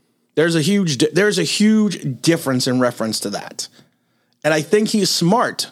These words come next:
to make sure that he is playing his guys so they can help build up a continuity. They can, they can help build up a cohesiveness. And I think that's a ve-, I think that's a, was a very intelligent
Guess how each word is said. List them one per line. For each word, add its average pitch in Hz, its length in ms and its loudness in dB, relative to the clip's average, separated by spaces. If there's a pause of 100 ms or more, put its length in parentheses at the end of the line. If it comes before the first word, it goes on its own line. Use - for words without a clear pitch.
(100)
to 175 140 2
make 190 200 0
sure 208 220 2
that 147 140 0
he 190 120 2
is 170 140 0
playing 185 640 0 (140)
his 165 240 0
guys 151 400 2
so 151 180 0
they 156 120 2
can 156 120 -2
help 143 240 0
build 143 240 2
up 143 140 -2
a - 20 -6
continuity. 123 720 -2
They 131 160 -2
can, 135 160 -2 (240)
they 160 120 0
can 139 120 -2
help 123 300 -2
build 139 200 0
up 135 240 -4
a 147 40 -10
cohesiveness. - 1000 -6 (920)
And 139 100 2
I 139 60 0
think 151 180 0
that's 147 180 2
a 139 60 0
ve-, 131 160 0
I 147 120 0
think 160 160 2
that's 156 120 0
a, 151 60 4
was 131 180 2
a 127 60 0
very 131 420 0
intelligent 113 640 -4